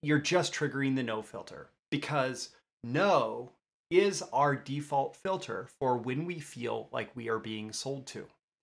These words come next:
If we feel like we're being sold to, our natural reaction is to, to, to, like, pull in, to flee, to get away,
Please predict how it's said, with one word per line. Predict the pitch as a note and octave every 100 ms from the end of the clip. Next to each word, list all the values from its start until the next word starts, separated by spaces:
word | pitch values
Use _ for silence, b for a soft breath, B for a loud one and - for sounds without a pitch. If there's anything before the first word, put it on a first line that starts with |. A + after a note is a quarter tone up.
| _ _ _ _ -
If | B2+
we | C3 F#3+
feel | - G3
like | D3+ C#3+
we're | C3+
being | C3+ D3 E3+
sold | D#3 D3+ C3
to, | - A2 A#2 - _ _ _ _ _ _ _ D3
our | D3+ D#3 C#3+
natural | B2+ A#2+ D3+ G3 F3
reaction | D3 C#3 E3 E3+ - A2+ A#2+ C#3+ -
is | C3+ B2+ - -
to, | - C#3 B2+ A#2+ - _ _ _ -
to, | D3+ B2+ -
to, | D3 B2+ B2 B2 _ -
like, | A#2+ A2+ _ _ _ _ _ _ _ -
pull | - A#3 A3 D#3
in, | B2+ A#2 B2+ - _ _
to | - D#3+ D3+ D3 C3 A#2 - _ _ -
flee, | D#3+ F#3 F#3 F3+
to | D3+
get | - D3+
away, | C#3+ G#3 A3 G3 F#3 E3